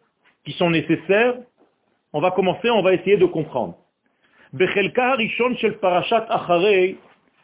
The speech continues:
La première partie de la paracha de Acharei Mot עוסקת התורה בגילוי ערכו של יום הכיפורים. La Torah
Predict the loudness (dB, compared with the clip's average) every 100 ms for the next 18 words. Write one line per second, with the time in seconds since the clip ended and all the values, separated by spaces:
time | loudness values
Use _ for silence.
0 | _ -20 _ _ _ _ _ _ _ _
1 | _ -6 -4 0 0 0 -2 -4 -4 -4
2 | -6 -4 -4 -8 -8 0 2 2 0 0
3 | 0 0 2 0 -4 _ -6 -2 0 0
4 | 0 2 2 -2 -6 _ _ _ _ _
5 | _ _ _ _ -10 -4 -4 0 0 0
6 | -2 -2 0 2 0 0 -2 0 0 2
7 | 0 0 -2 -2 -2 0 0 0 -2 -4
8 | -8 -2 2 0 0 -14 _ _ _ -4
9 | -2 2 2 4 2 0 -6